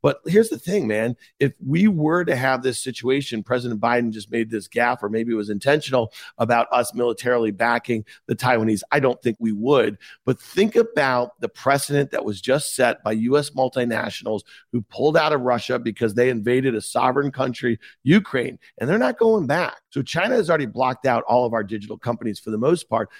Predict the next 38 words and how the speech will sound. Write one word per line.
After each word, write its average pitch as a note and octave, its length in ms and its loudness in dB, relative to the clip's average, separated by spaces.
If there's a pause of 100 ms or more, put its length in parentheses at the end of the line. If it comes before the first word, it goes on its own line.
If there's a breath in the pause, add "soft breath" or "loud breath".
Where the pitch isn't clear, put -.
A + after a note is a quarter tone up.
(160 loud breath)
Many D3 340 4
of F3+ 100 4
our B2 80 0
multinationals, A#2+ 1000 -4 (320 soft breath)
consumer C3+ 320 0
product - 340 0
companies, A2+ 340 -6
rely G#2 540 0 (120)
on G#2+ 200 -2
China A2+ 400 -4
for - 140 -6
a G#2 40 -4
big A2+ 280 -4
part A#2+ 280 2 (100)
of G#2+ 120 -6
their G#2 140 -4
future A#2+ 340 -6
growth, A#2 320 0 (260 loud breath)
that B2 220 -4
huge C3+ 340 -2
emerging B2 460 -2
middle A2+ 200 0
class. D3+ 520 -2 (340 loud breath)
That D#3+ 280 0
could A3+ 140 2
be A3 120 0
a F3 80 4
really D3 680 0
interesting C#3 460 -6
situation. C3 680 -2
TikTok - 520 -2
could E3 200 -4
go D#3+ 180 2
away C3+ 340 2
from A#2 180 -10
the A2+ 100 -4
U A#2+ 160 -2
S A#2+ 200 0